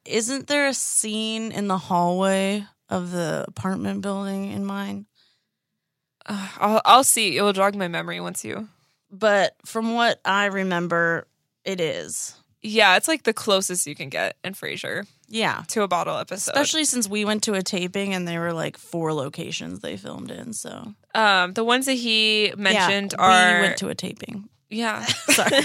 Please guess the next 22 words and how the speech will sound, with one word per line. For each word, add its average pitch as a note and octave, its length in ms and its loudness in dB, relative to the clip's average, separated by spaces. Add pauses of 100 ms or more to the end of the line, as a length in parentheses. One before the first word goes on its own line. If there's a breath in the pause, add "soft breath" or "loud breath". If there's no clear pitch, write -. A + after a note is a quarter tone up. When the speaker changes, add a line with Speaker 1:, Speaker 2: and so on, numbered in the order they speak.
(260)
Speaker 2:
The A#3 160 6
ones A#3 280 6
that G#3+ 180 6
Kellen G3+ 320 4
mentioned F3+ 400 -4
were E3+ 320 2
My F#3 160 0
Coffee C4 320 6
with A#3+ 100 0
Niles, F#3 420 2
The F#3+ 120 0
Dinner F3 240 -2
Party, F3 320 -2
and F3 160 -6
The - 100 -6
Enemy E3+ 280 -4
at E3 100 -10
the E3+ 80 -8
Gate. G#2 340 -6
So F#3 160 -4
we F#3 160 -4
naturally F#3 720 0